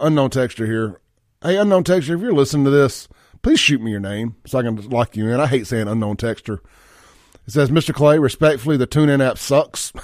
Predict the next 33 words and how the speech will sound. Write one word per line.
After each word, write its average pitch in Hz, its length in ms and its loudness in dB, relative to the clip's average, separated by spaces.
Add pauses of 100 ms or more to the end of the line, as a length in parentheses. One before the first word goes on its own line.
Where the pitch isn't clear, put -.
(160)
<laughs> 123 600 -8
If 143 120 0
you 165 80 2
go 160 120 8
to 139 100 0
any 160 220 6
other 147 180 6
app, 131 260 2
it 120 140 -10
cuts 143 240 0
off 131 260 2
and 117 100 -6
constant, 123 500 -4
and 117 160 -8
constant 131 380 -2
ads. 117 360 0
I'd 127 140 2
highly 131 240 2
recommend 120 460 0
R-, 113 480 -10
Radioli. 139 760 2 (840)
Basic, 135 460 0 (240)
bare 131 240 0
bones, 123 400 0
and 113 80 -4
simple." 104 360 -4
Hey, 185 200 4 (300)
thanks 143 180 0
for 151 80 -8
the 147 100 0
heads 147 220 2
up 180 160 0
there. 101 240 -8